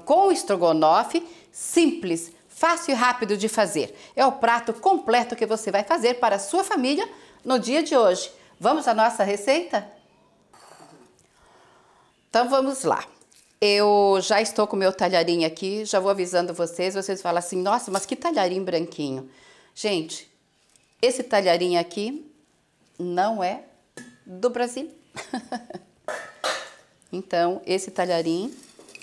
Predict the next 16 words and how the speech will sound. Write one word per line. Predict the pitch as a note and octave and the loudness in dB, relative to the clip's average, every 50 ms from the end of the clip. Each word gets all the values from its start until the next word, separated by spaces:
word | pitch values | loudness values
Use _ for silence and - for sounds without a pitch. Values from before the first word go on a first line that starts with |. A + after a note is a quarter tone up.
| - - - - _ _ | -20 -20 -20 -20 _ _
ele | E3 F3 F3 F3 F3 | -10 -10 -8 -6 -6
é | E3+ E3+ | -4 -4
um | F3 F#3 F#3 | -4 -6 -6
talharim | F#3 - E3+ F3 F3 E3 E3 E3+ F3 | -6 -8 -6 -6 -6 -6 -6 -6 -6
da | F3 E3+ | -4 -4
Argentina, | E3 F3 E3+ E3 E3 F3 E3 - - - E3 D#3+ E3 F#3 A#3 E4 - - - - - - - - - | -4 -6 -6 -8 -8 -8 -8 -8 -10 -10 -10 -10 -10 -8 -10 -10 -12 -16 -20 -20 -20 -20 -20 -14 -10
ele | F3 F3 | -6 -6
é | E3 | -6
diferente, | D#3+ - E3+ - F3 F3 D3+ D3+ D#3+ F3+ - - - E4 | -6 -8 -8 -8 -6 -6 -4 -6 -6 -8 -10 -10 -12 -12
ele | F#4 - - - - _ _ - - - - - - F3 | -12 -12 -18 -20 -20 _ _ -20 -20 -20 -20 -8 -8 -8
é | E3 | -6
bem | E3+ C#4 G4 F#4+ | -4 -4 -4 -4
branquinho. | - B3 C4+ - - - - - - - - - _ _ _ _ _ _ _ _ - - - - _ - - - - _ _ _ _ - - | -4 -4 -6 -8 -10 -14 -16 -16 -16 -18 -20 -20 _ _ _ _ _ _ _ _ -20 -20 -20 -20 _ -20 -20 -20 -20 _ _ _ _ -12 -8
E | F3 F#3 | -4 -2
nós | F#3 G3 G3+ G3+ - | 0 0 -2 -2 -4
vamos, | F3+ - - | -8 -10 -10